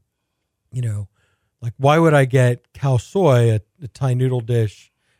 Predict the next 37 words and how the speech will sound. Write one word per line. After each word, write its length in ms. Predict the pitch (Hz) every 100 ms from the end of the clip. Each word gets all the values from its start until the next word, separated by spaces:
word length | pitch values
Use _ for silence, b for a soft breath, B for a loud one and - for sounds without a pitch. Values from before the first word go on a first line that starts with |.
| _
at 80 | -
Traveler's 400 | 247 254 165 -
Table 480 | 151 131 127 123 - _ _
when 160 | 139 135
I 80 | 127
can 200 | 143 131
get 180 | 131
a 160 | 139 120
better, 600 | 110 _ 143 135 127 127
less 280 | 127 117 -
expensive 580 | - - 135 127 131 113
version 680 | 123 127 117 117 113 113 - _ _ _ _ _ _
at 420 | 139 123 120 120 _ _ _
street 280 | _ - 160
food 180 | - 131
Thai 200 | - 135
market, 440 | 120 110 - 107 - _ _
you 100 | 127
know, 280 | 113 110 120
in 140 | 131
the 80 | 110
Heights? 400 | 92 104 98 - _ _ _ _ _ _ _
Or, 320 | - 120 117
you 160 | 139 123
know, 140 | 110
why 200 | 117 143
would 140 | 147
I 100 | 139
get 240 | 127 131 -
butter 220 | 135 123
chicken 460 | - 147 - 123 117
at 140 | 117
Traveler's 400 | - 123 117 110
Table 500 | - 120 113 110 101 _ _ _
when 180 | - 131
I, 120 | 123 - _ _ _
like, 240 | 135 120